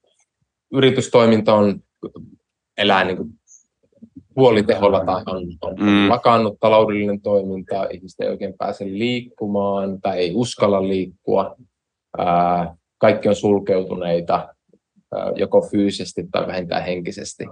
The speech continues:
Speaker 2: Joo.
Speaker 1: Ja, äm, kaikki pelkää sitä, että mitä tapahtuu. Kaikki pelkää, ää, et miten tää leviää länsirannalle ja mikä se vastaus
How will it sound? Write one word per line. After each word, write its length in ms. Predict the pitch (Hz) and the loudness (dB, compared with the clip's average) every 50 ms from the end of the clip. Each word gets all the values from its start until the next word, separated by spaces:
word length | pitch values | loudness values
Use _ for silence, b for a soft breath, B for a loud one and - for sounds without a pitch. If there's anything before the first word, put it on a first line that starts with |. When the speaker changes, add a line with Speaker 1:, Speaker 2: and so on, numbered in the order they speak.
| - - - - - _ _ _ _ - | -18 -20 -20 -20 -20 _ _ _ _ -2
Speaker 2:
Joo. 260 | 95 92 87 82 82 | 2 2 4 4 2
Speaker 1:
Ja, 560 | 85 - 87 87 87 87 87 87 85 - - - _ _ - 95 | 0 -2 -2 0 0 2 2 2 0 -2 -6 -12 _ _ -10 -8
äm, 500 | 90 85 82 82 82 82 82 82 82 82 85 85 _ _ _ _ _ _ _ _ _ _ _ _ _ - | -6 -4 -4 -4 -4 -6 -6 -6 -6 -8 -10 -14 _ _ _ _ _ _ _ _ _ _ _ _ _ 0
kaikki 240 | 107 101 - - 104 | 2 2 2 0 -2
pelkää 580 | - - 113 104 101 95 - - - 87 90 | 2 4 6 6 6 6 4 2 0 -2 -2
sitä, 320 | 87 - 85 - - - 87 | -4 -8 -8 -8 -6 -6 -8
että 220 | - - - - | -8 -8 -8 -8
mitä 260 | 165 175 170 - - - | -8 -8 -8 -10 -10 -10
tapahtuu. 580 | - - - - - - - _ - - - - | -10 -10 -10 -10 -12 -12 -14 _ -10 -10 -6 -2
Kaikki 280 | - 101 104 - - | 0 0 0 0 0
pelkää, 680 | - 101 98 95 90 85 - 87 82 82 85 85 85 85 - _ _ _ _ _ - | 2 2 2 2 2 0 0 0 2 2 0 0 -4 -10 -18 _ _ _ _ _ -16
ää, 440 | 98 95 - - 50 50 50 - - - _ _ _ _ _ _ _ _ _ _ _ _ _ _ _ _ _ _ - | -12 -10 -10 -8 -8 -8 -8 -10 -12 -18 _ _ _ _ _ _ _ _ _ _ _ _ _ _ _ _ _ _ -8
et 120 | - 85 - - _ _ _ _ _ _ _ _ _ _ _ _ _ _ _ _ | -6 -6 -8 -12 _ _ _ _ _ _ _ _ _ _ _ _ _ _ _ _
miten 380 | 110 104 95 - 110 98 92 87 | -4 -4 -2 0 0 0 0 0
tää 280 | 92 92 90 87 92 95 | 0 0 0 2 2 2
leviää 680 | 95 90 92 92 87 87 87 85 85 85 85 87 - - _ _ _ _ _ _ _ _ _ _ _ _ | 0 0 0 -2 -4 -4 -4 -6 -6 -8 -10 -10 -12 -14 _ _ _ _ _ _ _ _ _ _ _ _
länsirannalle 720 | - 98 98 101 - 101 98 - - 101 101 98 101 101 | 0 0 2 2 0 0 -4 -4 -6 -8 -8 -6 -4 -4
ja 100 | 101 87 | -4 -6
mikä 240 | 87 87 87 - 90 | -6 -6 -6 -6 -6
se 160 | 87 - - | -6 -8 -8
vastaus 640 | 85 90 92 - - - 101 - 50 - - - _ | -8 -8 -8 -10 -8 -4 -4 -2 -2 -4 -6 -12 _